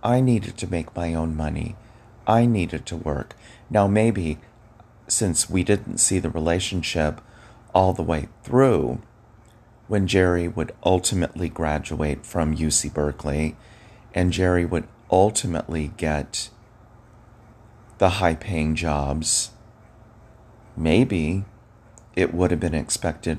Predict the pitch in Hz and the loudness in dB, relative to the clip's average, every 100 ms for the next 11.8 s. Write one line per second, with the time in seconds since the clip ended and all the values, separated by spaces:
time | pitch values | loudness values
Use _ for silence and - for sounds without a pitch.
0 | - 69 - 82 76 76 - - 90 78 | -6 -8 -6 -4 -2 -2 -6 -4 0 0
1 | 73 71 - - - - - - - - | 0 -6 -14 -20 -20 -20 -20 -20 -20 -20
2 | - - 98 - 90 76 - 76 76 78 | -6 2 2 2 -2 -2 0 0 0 -2
3 | - - - - - - 92 87 85 80 | -6 -20 -20 -20 -20 -6 -4 -4 -2 -2
4 | 80 78 - - 76 - - 73 76 - | 0 0 -2 -2 -4 -4 -6 -4 -6 -4
5 | 78 73 76 78 98 - - - - - | -2 0 0 0 -2 -6 -20 -20 -20 -20
6 | - - - - - - 90 90 - - | -20 -20 -20 -20 -12 -2 0 2 2 2
7 | 85 - 78 73 76 - - - - - | -2 -2 -4 -2 -4 -6 -12 -16 -20 -20
8 | - - - - - - - - - - | -20 -20 -20 -20 -20 -20 -20 -20 -8 -2
9 | 95 85 82 80 - 85 78 82 - 82 | 2 2 0 2 2 2 0 -2 -2 -2
10 | 76 78 73 71 69 78 107 - - - | -2 -2 -2 0 0 0 0 -4 -16 -8
11 | 87 - 85 78 76 73 78 117 | -6 -4 -4 -2 0 0 0 -2